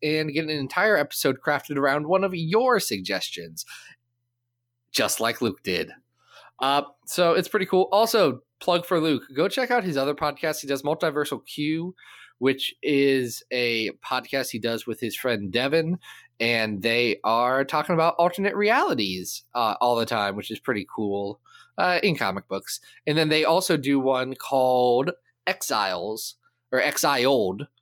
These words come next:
excuse me, which is a real play R P G set in the Marvel multiverse, where they are a team of exiles and they have to go do exiles things. And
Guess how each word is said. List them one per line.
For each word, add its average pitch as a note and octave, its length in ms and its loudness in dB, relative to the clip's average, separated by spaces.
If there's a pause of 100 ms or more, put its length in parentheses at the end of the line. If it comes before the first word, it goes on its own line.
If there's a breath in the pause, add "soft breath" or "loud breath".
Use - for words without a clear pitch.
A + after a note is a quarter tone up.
excuse - 360 -6
me, G2+ 140 -6
which D3+ 200 0
is D3+ 180 2
a C#3+ 360 2
real C3+ 380 4
play G#3 320 2
R E3+ 180 2
P D#3 180 -2
G E3 260 -2
set G3 300 0
in D#3 540 0
the A#2+ 160 0
Marvel C#3+ 420 2
multiverse, G2 840 -4 (420 loud breath)
where C#3 260 2
they C#3+ 160 2
are D3 140 4
a C3 80 2
team D3 220 -6
of C3+ 160 -4
exiles G#2 760 -4
and A2 280 -4
they A#2 120 0
have A#2+ 200 -4
to A#2+ 80 -10
go G#2+ 180 -2
do G#2+ 240 -4
exiles G2 520 -4
things. F2+ 540 -8 (420 loud breath)
And B2 460 0